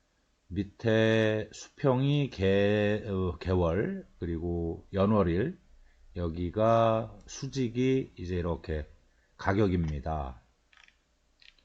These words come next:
그래서 이렇게 당기면 마우스를 운동장에 두고, 예, 마우스를 여기 운동장에 어딘가 두고, 여기는 이제 관중석이라고 보면 되겠죠. 예, 그리고 여기 툴바입니다.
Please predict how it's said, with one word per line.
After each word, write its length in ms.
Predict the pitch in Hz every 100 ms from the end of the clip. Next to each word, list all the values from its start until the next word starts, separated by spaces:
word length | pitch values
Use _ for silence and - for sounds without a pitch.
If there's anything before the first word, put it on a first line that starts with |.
| _ _ _ _ _ _
그래서 180 | - 113
이렇게 280 | 110 107 113
당기면 580 | 165 185 175 139 110 87
마우스를 520 | 90 127 127 135 123
운동장에 680 | 98 95 117 117 117 104 92
두고, 400 | 80 76 67 - _ _ _ -
예, 200 | 82 73 -
마우스를 540 | 85 98 98 104 101
여기 160 | 90 90
운동장에 580 | 85 90 101 98 95 87
어딘가 400 | 71 82 80 -
두고, 580 | - 76 69 120 - - _ _ _ _ _ _ _ _ _ -
여기는 300 | 98 120 120
이제 120 | 101
관중석이라고 840 | 98 - 98 120 120 113 101 87 73
보면 200 | 80 67
되겠죠. 520 | 65 67 65 64 165 _ _ _ _ _ _ _ _ _ _ _ -
예, 220 | 71 95 - _ _
그리고 300 | - 87 90
여기 360 | 82 82 127 123
툴바입니다. 840 | - 175 170 135 101 78 71 67